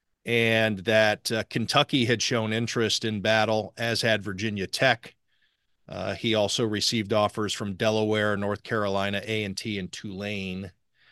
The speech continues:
Uh, you know, you have to go back and see how good those programs were at the time. Uh, those, the na-, the names don't mean too much, but Kentucky speaks for itself. Um, Virginia Tech,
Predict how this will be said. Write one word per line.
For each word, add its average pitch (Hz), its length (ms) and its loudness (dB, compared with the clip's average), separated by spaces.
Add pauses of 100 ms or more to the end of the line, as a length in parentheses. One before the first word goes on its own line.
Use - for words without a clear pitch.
(380)
Uh, 90 180 -6
you 95 120 -4
know, 76 260 -6
you 98 120 -4
have 92 100 -4
to 95 80 -10
go 90 140 -6
back 90 340 -2
and 85 160 -8
see 90 300 -4
how 90 160 -2
good 87 200 -8
those 90 220 -8
programs 95 580 -8
were 90 200 -6
at 82 100 -10
the - 80 -12
time. 95 640 -6 (760)
Uh, 85 440 -6
those, 92 420 -8
the 87 100 -8
na-, 92 220 -6
the 95 100 -10
names 104 300 -4
don't 90 220 -8
mean 95 200 -6
too 117 200 -6
much, 85 320 -6
but - 160 -10
Kentucky 98 440 -4
speaks 87 320 -8
for 85 160 -10
itself. 80 560 -8 (680)
Um, 95 540 -2 (540)
Virginia 98 440 -4
Tech, - 420 -2